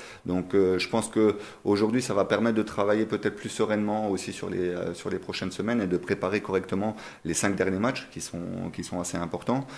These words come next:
avec, euh, avec, euh, Lille, Toulouse, Marseille, Ajaccio et, et Lorient. Donc, euh, je pense que, non, je pense qu'aujourd'hui, Strasbourg, euh, euh, est sur la bonne voie, mais, euh, mais on a senti aussi, euh, un peu de, de, de fébrilité sur la fin de match.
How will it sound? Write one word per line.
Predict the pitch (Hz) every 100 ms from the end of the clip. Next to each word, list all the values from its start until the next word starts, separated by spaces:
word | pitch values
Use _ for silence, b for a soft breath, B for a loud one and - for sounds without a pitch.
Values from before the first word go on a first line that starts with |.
| B B
avec, | - 80 80
euh, | 80 80 78 80 82 82 78
avec, | 76 78 85
euh, | 82
Lille, | 85 92 92
Toulouse, | - 85 92 90
Marseille, | 85 82 - 92
Ajaccio | 90 85 - 95 98 101 B B B
et, | 82 82 85
et | 92
Lorient. | 90 90 107 131 B B -
Donc, | 90 92 90
euh, | 101 98 92 90
je | -
pense | 120 113
que, | - 104 101 98 95 90
non, | 98 120
je | -
pense | 113
qu'aujourd'hui, | - 104 107 113
Strasbourg, | 113 101 90 104 110 98
euh, | 87 B B B B -
euh, | 80 80 80 87
est |
sur | - 90
la | 98
bonne | 90
voie, | 92 92 110 123
mais, | 101 87 87
euh, | 85 87
mais | 87
on | 90
a | 92
senti | 92 90 - 104
aussi, | 95 - 110 110
euh, | 98 90 87
un |
peu | 82 95
de, | 92 95
de, | 95 92 90 B B -
de | 87
fébrilité | - 95 101 101 104
sur | 101 92
la | 95
fin | 92
de | 101
match. | 143 -